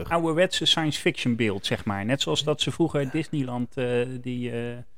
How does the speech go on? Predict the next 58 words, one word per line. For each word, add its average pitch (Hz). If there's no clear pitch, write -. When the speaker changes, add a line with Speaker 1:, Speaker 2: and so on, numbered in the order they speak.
Speaker 2:
Space 147
Speaker 1:
Ja. 170
Speaker 2:
Mountain 139
stijl, 104
dat -
soort 127
Speaker 1:
Maar 135
dat 165
is 175
dan 170
wel 165
weer 156
helemaal 160
ingepakt 156
in 143
die, 135
in 139
die, 131
in, 127
ja, 104
in 123
die 117
deeltjes, 113
die 110
particles, 110
zeg 98
maar. 90
Speaker 2:
Ja, 147
ja, 117
Speaker 1:
Eh, 104
Speaker 2:
oké. 104
Speaker 1:
maar 117
het, 131
het, -
ja, 123
de, 110
je 127
krijgt 151
wel 143
echt -
een 151
enorm 143
mooie 139
indruk 135
hoe 120
groot 135
die 120
hele 123
wereld 117
van, 113
van 113
die 107
hele 110
serie 104
van, 101
van 98
Foundation 98
is. -